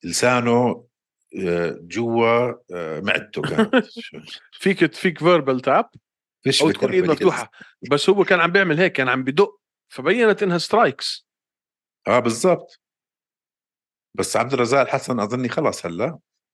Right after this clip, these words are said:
Speaker 1: وصل ثمانية وثلاثين سنة. آه،
Speaker 2: آه.
Speaker 1: خلاص.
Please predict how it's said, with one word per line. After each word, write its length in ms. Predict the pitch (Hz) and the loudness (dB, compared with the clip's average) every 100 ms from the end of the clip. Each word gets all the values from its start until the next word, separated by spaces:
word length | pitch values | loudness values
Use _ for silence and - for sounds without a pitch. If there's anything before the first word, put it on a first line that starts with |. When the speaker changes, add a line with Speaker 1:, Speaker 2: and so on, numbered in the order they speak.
| _ _ | _ _
Speaker 1:
وصل 300 | 98 - - | -8 -6 -8
ثمانية 220 | - 95 | -6 -6
وثلاثين 320 | 87 80 - 90 | -6 -8 -10 -10
سنة. 380 | - 90 139 135 110 _ _ _ _ _ _ _ _ _ _ _ _ _ 87 | -8 -8 -10 -16 _ _ _ _ _ _ _ _ _ _ _ _ _ _ -2
آه، 280 | 87 85 90 | 0 0 0
Speaker 2:
آه. 140 | 110 | 0
Speaker 1:
خلاص. 520 | 98 123 160 - - | 0 -2 -4 -14 -20